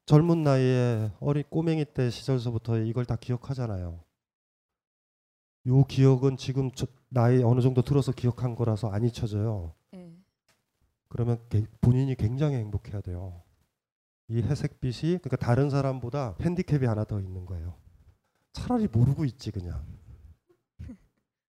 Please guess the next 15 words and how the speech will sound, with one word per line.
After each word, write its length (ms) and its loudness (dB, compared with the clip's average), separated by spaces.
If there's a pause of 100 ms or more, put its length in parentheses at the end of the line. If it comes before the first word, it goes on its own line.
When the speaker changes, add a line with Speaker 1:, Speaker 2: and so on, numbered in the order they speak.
(160)
Speaker 1:
차라리 340 2
모르고 380 2
있고 220 -4
이렇게 180 -4
무의식에 480 2
눌러놓지. 600 -2
그게 200 -6
왜 80 2
다 180 -4
떠올랐을까? 1000 -4 (640)
Speaker 2:
그러니까 260 -20 (840)
제가, 480 -18
저 100 -18
같은 260 -18
경우에는 560 -14